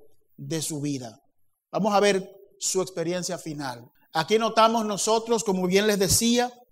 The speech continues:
alrededor de veintiséis veces Pablo utilizando la primera persona.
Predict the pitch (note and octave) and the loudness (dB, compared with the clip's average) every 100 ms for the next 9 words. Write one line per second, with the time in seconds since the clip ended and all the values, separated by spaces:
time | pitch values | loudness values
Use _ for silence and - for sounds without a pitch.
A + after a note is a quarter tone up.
0 | _ _ _ D#3+ D#3+ F3+ F#3 A3 G#3+ G3+ | _ _ _ -2 2 4 6 6 6 4
1 | F#3+ F3 F3 - A3 B3 C4+ - - - | 2 0 0 4 6 4 4 2 0 -10
2 | - - - _ - D3+ A3+ G#3+ - D#3 | -20 -20 -20 _ -8 4 6 8 6 2
3 | - - - - _ _ _ _ _ - | -2 -4 -8 -20 _ _ _ _ _ 8
4 | G#3+ G#3 F#3 F#3+ E3+ - A3 G3 E3+ D#3 | 10 10 6 2 2 4 4 6 2 0
5 | - - D#3+ E3 E3+ F3 F#3 G#3 F#3+ F3+ | -4 -10 2 4 4 2 4 4 4 2
6 | D3 F3 E3 D3 C3 | 2 2 2 0 -6